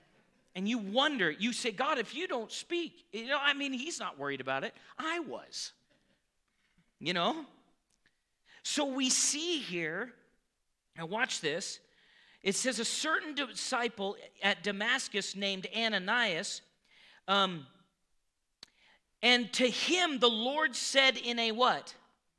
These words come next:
Vision. Are visions real? Yes. Are they biblical? Yes. Should they be judged? Yes. But if, but don't discount,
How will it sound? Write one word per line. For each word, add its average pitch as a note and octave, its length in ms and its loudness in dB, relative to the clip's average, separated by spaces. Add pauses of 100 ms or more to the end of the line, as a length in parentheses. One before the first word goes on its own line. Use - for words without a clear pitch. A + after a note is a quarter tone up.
(720)
Vision. F#3 480 0 (260)
Are A#3 160 8
visions A#3+ 640 0
real? B3+ 320 -2 (560)
Yes. - 540 -4 (600)
Are B3 140 8
they B3 160 4
biblical? G#3+ 600 -2 (260)
Yes. B3+ 720 0 (1500)
Should C4+ 220 2
they C4+ 100 2
be A#3+ 160 2
judged? A#3 580 0 (360)
Yes. D4 600 0 (1040)
But B3+ 160 8
if, G#3 180 2 (400)
but G3 220 2
don't D4+ 260 4
discount, C#4 680 -2